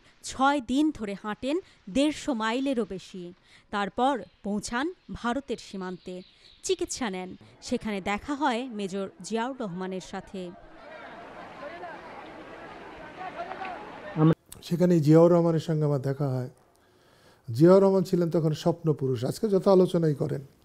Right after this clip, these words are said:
Speaker 2: এবং তার সঙ্গে যখন আমার প্রথম দেখা হয় আমি খুব গর্ববোধ করেছিলাম, তিনিও আমার কর্মকাণ্ডে গর্ববোধ করেছিলেন, কিন্তু তার চেয়ে আমি এক হাজার গুণ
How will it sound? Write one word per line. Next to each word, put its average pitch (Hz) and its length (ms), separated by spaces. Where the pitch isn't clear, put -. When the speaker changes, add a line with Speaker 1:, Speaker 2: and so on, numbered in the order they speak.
Speaker 2:
এবং 151 120
তার 165 140
সঙ্গে 160 300
যখন 156 220
আমার 147 220
প্রথম 147 440
দেখা 143 240
হয় 131 160
আমি 127 120
খুব 131 220
গর্ববোধ 131 440
করেছিলাম, 127 520
তিনিও 302 320
আমার 285 180
কর্মকাণ্ডে 156 540
গর্ববোধ 127 480
করেছিলেন, 127 380
কিন্তু 143 160
তার 208 200
চেয়ে 220 240
আমি 214 120
এক 185 160
হাজার 226 280
গুণ 175 260